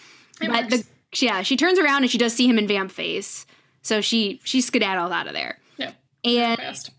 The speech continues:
Speaker 2: yeah, she's, yeah, she's out of there. And he, immediately he introduces himself as Lyle Gorch. And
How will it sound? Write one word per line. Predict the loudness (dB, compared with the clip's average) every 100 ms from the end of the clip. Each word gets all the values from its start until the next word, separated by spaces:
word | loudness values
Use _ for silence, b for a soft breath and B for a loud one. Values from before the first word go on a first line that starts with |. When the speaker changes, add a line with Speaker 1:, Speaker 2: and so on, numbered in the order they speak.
| -4
Speaker 2:
yeah, | 0 0 -2
she's, | -6 -8 _
yeah, | -6 -6 -8
she's | -8 -6
out | -4 -4
of | -4
there. | -6 -8 b b b _
And | -2 0 2 0 -2 -8
he, | -8 -8 -8 _ 2
immediately | 4 4 4 2 2 2 0
he | -2 0 2 2 2 -2 -2
introduces | 0 0 0 -2 -4
himself | -4 -2 -2 -2
as | -6 -6
Lyle | -2 -2 0 0
Gorch. | -2 0 0 0 -4 -6 -10 -18 _ _ _ _ _ _ _ _ _ _ _ _ b b b b _ 0
And | 2 2 2 2 0